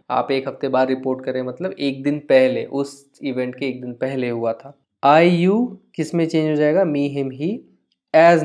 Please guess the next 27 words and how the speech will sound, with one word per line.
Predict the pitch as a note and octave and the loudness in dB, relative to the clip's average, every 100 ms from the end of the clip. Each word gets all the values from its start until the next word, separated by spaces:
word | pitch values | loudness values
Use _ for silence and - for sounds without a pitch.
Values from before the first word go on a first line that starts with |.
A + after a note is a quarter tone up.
| C3+ | 0
necessary। | B2 B2+ - - A#2 - | -4 -6 -10 -10 -10 -4
तो | B2 | -4
obviously | B2 C3 C#3 E3 | -2 -4 -2 0
अगर | D3 C#3+ | 2 0
कोई | D3 C#3+ | 2 2
अपने | C3 C3+ | 2 0
बारे | C#3 C3+ C3+ | 2 2 2
में | C3+ | 0
बात | C3 B2+ B2+ | 2 2 0
कर | B2+ | -4
रहा | A#2 C3 | -2 -2
है | G#3 - - | -4 -8 -6
and | C3 | 0
आप | C3 C3 | 0 0
उसके | B2+ - D#3+ | -4 0 2
बारे | D3+ C#3 | 4 2
में | C3+ | 0
बात | B2 A#2+ - | 0 -2 -4
कर | B2+ | -6
रहे | |
हैं | B2+ | -2
तो | D3 | 0
आप | C3 - C3+ | -2 -6 -4
I | B2+ | -2
नहीं | C3 B2+ | -2 -4
लगाओगे, | B2 A#2+ A#2+ B2+ | -4 -4 -4 -4
आप | D3+ B2+ | -4 -6